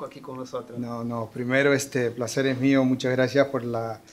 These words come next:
Speaker 2: oportunidad que de estar acá con ustedes. Y, este, no, gracias.
Speaker 1: Thank you, thank you. All right, so, como siempre, Frank, no, una de las cosas donde nosotros nos enfocamos aquí, porque, pues, lo que queremos es que la gente tome mensaje,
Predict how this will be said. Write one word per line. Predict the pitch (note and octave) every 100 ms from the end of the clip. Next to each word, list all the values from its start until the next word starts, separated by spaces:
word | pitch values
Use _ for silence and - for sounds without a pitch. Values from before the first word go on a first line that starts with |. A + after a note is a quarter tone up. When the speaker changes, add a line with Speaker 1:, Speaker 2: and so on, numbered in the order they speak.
| - _ -
Speaker 2:
oportunidad | C3 A#2+ A#2+ - A#2 A#2+ C#3 C3+
que | C3+
de | A#2+
estar | - C#3 B2+
acá | C3 B2+ B2+
con | C3+
ustedes. | B2 - C#3 D3 F#3+ - - _ _ _ _ -
Y, | B2+ A#2
este, | A2 - A2+
no, | B2+ B2 A2+ G#2+ _ - -
gracias. | C#3 D3 A#2+ - - _ _
Speaker 1:
Thank | - A2+
you, | - -
thank | - - -
you. | _ - - - -
All | G#3
right, | F#3+ -
so, | G3 F3 E3+
como | E3+ E3
siempre, | E3 E3+ E3 D#3+
Frank, | D#3+ E3+ D#3 D3+ D#3
no, | D3
una | D3+
de | D3
las | C#3
cosas | D3 C3+ C3+
donde | C3+
nosotros | C3 C3+ C3 C#3+
nos | C#3
enfocamos | C3 B2 B2+ C3 C3
aquí, | C#3
porque, | C3 C3 A#2+ B2+
pues, | B2+ B2 - C3+
lo |
que | B2+
queremos | F3+ F#3 E3
es |
que | F3
la | C#3+
gente | C#3 C3+ C#3 C3+ C#3 _ _ _
tome | E3+ D3
mensaje, | C#3 C3 C3+ - B2